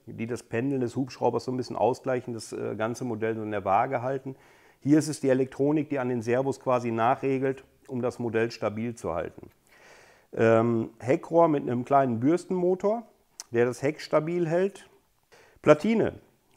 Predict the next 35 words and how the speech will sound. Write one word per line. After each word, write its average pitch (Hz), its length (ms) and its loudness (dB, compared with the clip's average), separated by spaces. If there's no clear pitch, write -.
Platine 170 380 0
ist 175 160 -4
hier 156 80 -2
vorne 160 300 0
aufgenommen 151 500 0
und 127 140 -6
zwar 117 200 2
schwingend 160 440 -2
auf - 180 -4
zwei, 123 380 -2
ähm, 110 500 0
ja, 98 160 4
Dämpfungsplatten. 151 1120 -4
Ähm, 123 400 -2
hier 143 220 0
ist - 260 -6
einerseits 151 680 -2
der 127 160 -4
Empfänger, 117 600 -4
der 98 260 -4
Flugregler, 160 720 -4
also 110 160 -6
Motorregler 131 760 -2
und 151 180 0
auch 147 160 2
die 139 220 -6
Gyroelektronik 110 920 0
verbaut. - 440 -6
Gyroelektronik 170 840 2
steuert 143 380 0
hier, 156 220 -2
wie 139 80 -4
gesagt, 131 280 -4
das 107 160 -8
Heck 170 300 -4